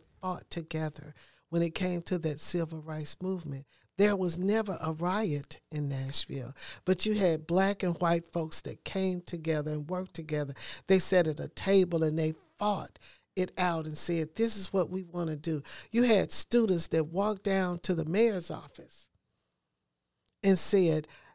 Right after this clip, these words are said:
"Do you think it's right for you to discriminate against us, that we are unable to do things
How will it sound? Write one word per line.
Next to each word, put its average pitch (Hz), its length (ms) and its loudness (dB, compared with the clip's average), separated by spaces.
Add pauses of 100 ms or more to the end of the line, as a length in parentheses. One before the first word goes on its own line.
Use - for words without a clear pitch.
(120)
"Do 208 120 0
you 233 160 2
think 220 340 2
it's 170 180 0
right 170 460 -4 (1900)
for 190 80 0
you 196 180 2
to 180 100 -2
discriminate 170 760 2
against 147 400 -2
us, 151 180 0
that 175 140 2
we 196 160 8
are 175 160 4
unable 185 600 2
to 165 120 -6
do 175 240 0
things 160 480 -4